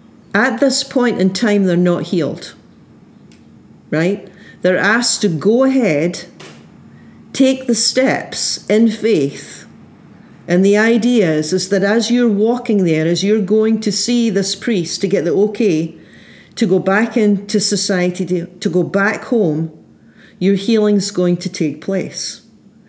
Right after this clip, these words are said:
So when they're standing in front of Jesus and he asks them to go ahead, they're,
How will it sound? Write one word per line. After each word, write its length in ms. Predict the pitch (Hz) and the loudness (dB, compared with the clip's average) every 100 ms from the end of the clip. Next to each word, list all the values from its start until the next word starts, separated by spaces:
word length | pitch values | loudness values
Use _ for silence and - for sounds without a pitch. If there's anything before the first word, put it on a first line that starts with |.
| - - | -20 -16
So 520 | - 233 220 196 - - - - - _ - - _ - - | -4 2 2 0 -6 -18 -20 -20 -20 _ -20 -20 _ -16 -2
when 360 | 214 220 220 | 0 2 2
they're 100 | 214 | 0
standing 680 | 202 - - 262 302 277 233 | -2 -2 0 2 2 2 2
in 120 | 214 | 2
front 400 | 208 240 277 311 | 0 -2 -2 0
of 140 | 233 156 | -2 0
Jesus 400 | 190 165 185 190 | -2 0 -2 0
and 80 | |
he 160 | 185 185 | 0 0
asks 400 | 190 220 269 - | -2 0 0 0
them 220 | 226 190 | 0 0
to 100 | 196 | -2
go 160 | 190 185 | 0 0
ahead, 540 | 190 254 208 147 - - - _ _ _ - - - | 0 0 0 -2 -6 -16 -20 _ _ _ -20 -20 -4
they're, 300 | 180 185 - | -2 -2 -8